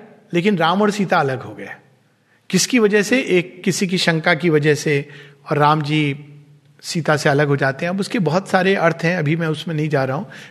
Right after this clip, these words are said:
we have talked about it। लेकिन मूल ये है कि even illumined सात्विक माइंड ये संसार की समस्या का हल नहीं कर सकता। तो अब कृष्ण आते हैं, कृष्ण क्या करते हैं? वो illumined सात्विक माइंड के परे चले जाते हैं।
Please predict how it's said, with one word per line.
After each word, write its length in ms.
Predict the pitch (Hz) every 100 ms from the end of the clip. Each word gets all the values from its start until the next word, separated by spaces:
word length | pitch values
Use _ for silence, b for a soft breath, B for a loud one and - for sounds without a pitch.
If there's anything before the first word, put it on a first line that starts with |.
| - 151
we 140 | 151
have 180 | 151 156
talked 240 | 143 143
about 240 | 131 131 180
it। 60 | 202 B B -
लेकिन 240 | 196 247 208
मूल 240 | 185 277
ये 180 | 285 247
है 60 |
कि 220 | 254 302 294 285 - 226
even 460 | 208 254 320 339
illumined 800 | 233 202 240 285 294 330 330 311
सात्विक 540 | - 196 190 269 262 262
माइंड 480 | 196 196 180 113 - B B B B _ _
ये 260 | 170 240 285
संसार 540 | - 196 185 180 196
की 200 | 196 240
समस्या 560 | - 180 165 - 208 196
का 240 | - 185
हल 360 | 214 - 180 220
नहीं 160 | 233 220
कर 180 | 165
सकता। 480 | 123 139 - 82 - _ b b b -
तो 60 |
अब 180 | 175 -
कृष्ण 300 | 202 175 208
आते 280 | 185 170 170
हैं, 140 | 165
कृष्ण 360 | 147 180 - 220
क्या 160 | 208 190
करते 300 | 196 175 190
हैं? 60 |
वो 160 | 185 185
illumined 420 | 170 196 208 208
सात्विक 420 | 190 165 - 196
माइंड 260 | 175 170 180
के 100 | 196
परे 240 | 180 170
चले 260 | 170 190 165
जाते 300 | 156 139 156
हैं। 180 | 147